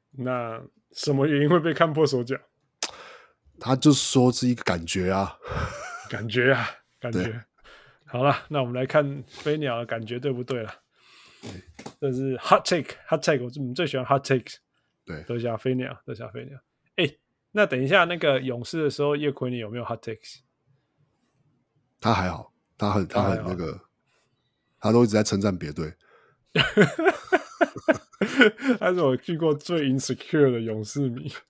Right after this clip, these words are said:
Speaker 1: 因为，因为我跟，
Speaker 2: 不是啊，
Speaker 1: 因为我们在
Speaker 2: 你看 Max 也是这样啊。
Speaker 1: 网络上见到的，啊？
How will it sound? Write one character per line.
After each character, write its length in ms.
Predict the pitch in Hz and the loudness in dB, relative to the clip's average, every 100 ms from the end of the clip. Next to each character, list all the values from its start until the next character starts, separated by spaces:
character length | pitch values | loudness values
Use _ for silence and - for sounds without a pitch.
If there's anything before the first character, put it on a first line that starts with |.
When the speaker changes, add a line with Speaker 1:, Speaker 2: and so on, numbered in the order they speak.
| - 170 | -10 2
Speaker 1:
因 80 | |
为， 80 | 165 - - - - 147 - 143 | 2 2 -12 -12 2 4 4 4
因 80 | 175 | 6
为 60 | 147 | 6
我 40 | 131 - | 4 0
跟， 220 | 135 220 | 6 6
Speaker 2:
不 60 | 214 | 6
是 200 | - 113 | 4 4
啊， 120 | 98 | 10
Speaker 1:
因 20 | |
为 60 | 220 | 10
我 60 | |
们 140 | 123 139 | 10 10
在 100 | 196 | 10
Speaker 2:
你 60 | |
看 60 | 156 | 10
Max 220 | 143 143 | 8 10
也 120 | 214 | 8
是 0 | |
这 120 | 196 - | 10 8
样 60 | |
啊。 60 | 123 | 10
Speaker 1:
网 0 | |
络 60 | |
上 0 | |
见 220 | 117 117 120 | 8 8 6
到 180 | 160 | 4
的， 200 | 135 123 113 _ - - _ - _ | 2 0 -6 _ -20 -20 _ -20 _
啊？ 260 | 139 139 | 0 2